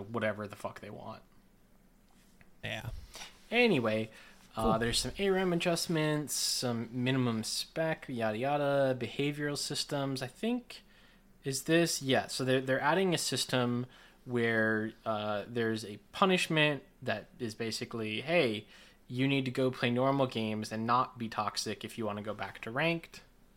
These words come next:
Speaker 2: Yeah. I, I think it's a, I think it's a good system. I think it's better than, like, just making people muted or whatever. <laughs> Like
Speaker 1: Yeah, and, and th-, there's, like, the one side of the coin where, like, this just makes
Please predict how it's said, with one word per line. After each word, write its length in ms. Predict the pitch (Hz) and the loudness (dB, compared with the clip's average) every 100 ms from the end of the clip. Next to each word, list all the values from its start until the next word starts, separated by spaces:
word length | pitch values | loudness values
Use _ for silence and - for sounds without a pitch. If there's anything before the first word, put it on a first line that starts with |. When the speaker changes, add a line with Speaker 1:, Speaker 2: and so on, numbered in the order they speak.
| - - - - - - - - - - - - - - - - - - - - - - - - | -20 -20 -20 -20 -20 -20 -20 -20 -20 -20 -20 -20 -20 -20 -20 -20 -20 -20 -20 -20 -20 -20 -18 -8
Speaker 2:
Yeah. 220 | 127 110 - - - - - | -8 -8 -12 -20 -20 -14 -4
I, 200 | 143 135 | -2 2
I 20 | |
think 160 | 170 185 | 2 2
it's 80 | 147 | 2
a, 120 | - | 2
I 40 | |
think 160 | 156 165 | 4 4
it's 80 | 117 | 0
a 60 | |
good 160 | 107 104 | -2 -4
system. 300 | 113 - 123 | -4 -2 0
I 80 | 123 | 4
think 120 | 139 | 4
it's 100 | 113 | 2
better 300 | 117 113 113 | 0 2 0
than, 200 | 107 110 | 0 -2
like, 300 | 107 104 - - - | -4 -6 -12 -10 0
just 220 | 127 - - - | 0 0 -10 -6
making 420 | 113 117 113 123 | 0 2 2 2
people 240 | 123 120 110 | 2 2 0
muted 400 | 110 110 110 110 | 0 -2 -4 -6
or 100 | - | -8
whatever. 480 | 90 - 113 110 - | -10 -10 -8 -8 -6
<laughs> 40 | - | -4
Like 440 | 120 131 - - 135 | -2 -2 0 8 8
Speaker 1:
Yeah, 500 | 131 110 101 98 110 | 8 4 2 -4 -2
and, 180 | 139 151 | 0 0
and 340 | 156 151 139 - - - - - | 0 0 -2 -6 -14 -20 -20 -12
th-, 120 | 165 | -6
there's, 260 | 165 175 170 | 2 4 6
like, 140 | 151 | 4
the 80 | 147 | 4
one 220 | 127 135 | 2 2
side 180 | 139 151 | 4 2
of 60 | 147 | 2
the 60 | |
coin 280 | 143 151 143 | 0 2 4
where, 100 | 123 | 4
like, 280 | 113 104 - | 2 -2 -2
this 180 | 160 - | -4 -2
just 280 | 139 123 127 | -2 -2 -2
makes 320 | 120 - | -2 -4